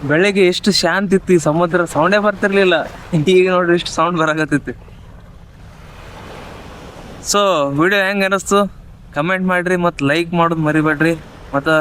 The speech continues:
ಶೇರ್ ಮಾಡ್ರಿ ನಿಮ್ಮ ಫ್ರೆಂಡ್ಸ್‌ಗಳಿಗೆ. So, ಇಲ್ಲಿಗೆ ಈ ವಿಡಿ-, ವಿಡಿಯೋನ ಎಂಡ್ ಮಾಡ್ತೀನಿ. ಫುಲ್ ಒನ್ ನೈಟ್ ಇನ್ ಬೀಚ್ ಅಥವಾ ದುಬೈ, ಆ, ಮೆರಿನಾ ಬೀಚ್.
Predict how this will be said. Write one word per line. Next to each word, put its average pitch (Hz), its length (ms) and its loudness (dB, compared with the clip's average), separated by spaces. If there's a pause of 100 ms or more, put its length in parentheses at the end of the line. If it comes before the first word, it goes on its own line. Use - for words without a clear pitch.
(460)
ಶೇರ್ 170 300 -2
ಮಾಡ್ರಿ 160 280 0
ನಿಮ್ಮ 147 420 2
ಫ್ರೆಂಡ್ಸ್‌ಗಳಿಗೆ. 143 680 0 (2000)
So, 165 400 2 (200)
ಇಲ್ಲಿಗೆ 185 440 4
ಈ 175 240 6
ವಿಡಿ-, 165 300 4 (280)
ವಿಡಿಯೋನ 165 360 4 (280)
ಎಂಡ್ 175 280 2
ಮಾಡ್ತೀನಿ. 156 580 0 (540)
ಫುಲ್ 165 140 4
ಒನ್ 160 240 2 (640)
ನೈಟ್ 170 360 -2 (300)
ಇನ್ 156 220 2 (840)
ಬೀಚ್ 165 460 0
ಅಥವಾ 147 380 0 (120)
ದುಬೈ, 151 300 0
ಆ, - 920 -8
ಮೆರಿನಾ 151 400 0
ಬೀಚ್. 156 360 -4